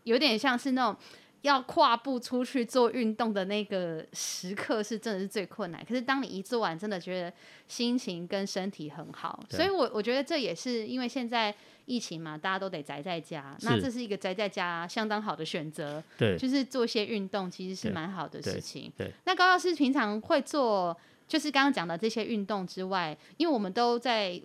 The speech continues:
Speaker 1: 因为我们是连友嘛，很常看到你会分享你们自-，自己，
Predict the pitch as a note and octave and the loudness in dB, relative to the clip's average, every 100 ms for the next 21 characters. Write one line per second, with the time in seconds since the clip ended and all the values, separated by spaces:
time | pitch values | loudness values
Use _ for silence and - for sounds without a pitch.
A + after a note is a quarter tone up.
0 | - A#3 G#3+ F3+ G#3+ F3+ G3+ D#3 D3+ C#3+ | -4 0 0 0 -2 -2 -2 -2 -4 -6
1 | D#3 E3 F#3 F#3 A#3 A3+ G3 G#3 - G3+ | -6 -4 -4 -2 0 0 0 -2 -2 -2
2 | G3+ E3+ E3 E3+ E3+ - - - A#3+ F3+ | -2 -4 -4 -6 -6 -8 -10 -8 -6 -8
3 | F3 | -10